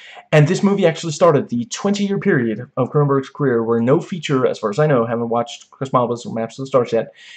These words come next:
he directed had creatures, viruses, bodies changing in ways they can't in real life, et cetera. Despite him making a career of movies featuring those before that, it ended in twenty twenty-two with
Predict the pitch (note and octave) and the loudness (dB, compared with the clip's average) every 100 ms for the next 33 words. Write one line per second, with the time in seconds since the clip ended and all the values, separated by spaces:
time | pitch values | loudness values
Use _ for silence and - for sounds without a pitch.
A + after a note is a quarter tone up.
0 | - - C3 B2+ A#2+ A#2 A#2 G#2+ - F3+ | -12 -6 0 0 0 -2 -2 -2 -4 -6
1 | D3+ D#3+ D#3 A#2+ B2 C3+ C3 C3+ - - | -4 -2 -2 2 4 4 0 -4 -2 2
2 | A#2+ C3 A#2 - B2 A#2+ C3 B2 A#2+ A#2 | 2 2 -4 -4 -2 -2 -2 0 0 -2
3 | A#2 B2+ - B2+ A#2 A2+ A2+ - C3 A2+ | -6 -6 -4 -4 -2 -2 -4 -2 -2 0
4 | A2+ A2+ _ - - - F3+ D3+ F#3 D3 | -2 -6 _ -20 -20 -8 -4 4 4 6
5 | D3+ C#3 C3 B2+ A2 - C#3 B2 D#3 C3+ | 4 4 2 0 0 -2 -4 2 4 4
6 | A2+ A#2+ A#2 A2+ A2+ - - C3 - A2+ | 2 -2 -2 -4 -6 -8 -8 -6 -4 -2
7 | A2+ G#2+ - C#3+ B2+ A#2 - - - - | -2 -2 -4 -2 0 -2 -4 -14 -20 -4
8 | F#3 F3+ F3 E3+ D3+ D3 C3 C#3+ - - | 0 2 2 2 4 4 4 -2 -6 0
9 | C#3+ B2+ B2+ - E3 D3 C3 D3 B2+ - | 2 2 -2 0 4 4 4 2 0 -2
10 | - A#2 G2+ - A#2 G#2 | -4 -4 -6 -6 -6 -6